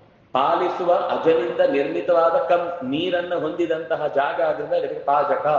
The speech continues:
ಅಂತ ಅವರು ಅದರ ನಿಜವಾದ ಅರ್ಥವನ್ನ ನಾರಾಯಣ ಪಂಡಿತಾಚಾರ್ಯರು ತಿಳಿಸ್ತಾರೆ. ಅದನ್ನ ಆ ಪ್ರಾದೇಶಿಕ ಭಾಷೆಯಲ್ಲಿ ಪಾಜೈ ಅಂತ ಕರೀತಾರೆ.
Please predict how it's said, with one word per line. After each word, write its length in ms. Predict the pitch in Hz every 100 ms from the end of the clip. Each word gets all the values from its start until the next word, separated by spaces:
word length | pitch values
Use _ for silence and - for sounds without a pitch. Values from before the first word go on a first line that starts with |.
| - -
ಅಂತ 200 | 131 170
ಅವರು 480 | 156 160 - - - - -
ಅದರ 160 | 147
ನಿಜವಾದ 360 | 143 139 156 175
ಅರ್ಥವನ್ನ 720 | - - - - - - - - - - - - _ 127
ನಾರಾಯಣ 440 | 151 180 185 185 175
ಪಂಡಿತಾಚಾರ್ಯರು 1080 | 160 156 147 - 147 151 160 127 - - -
ತಿಳಿಸ್ತಾರೆ. 480 | - 160 160 151 -
ಅದನ್ನ 320 | - - 139 139 135 - - - 113
ಆ 280 | 131 143
ಪ್ರಾದೇಶಿಕ 480 | 131 135 170 165 180 156
ಭಾಷೆಯಲ್ಲಿ 400 | 156 156 156 151
ಪಾಜೈ 480 | 156 147 143 143 160 147 -
ಅಂತ 160 | 127 151
ಕರೀತಾರೆ. 840 | - 135 131 117 - - - -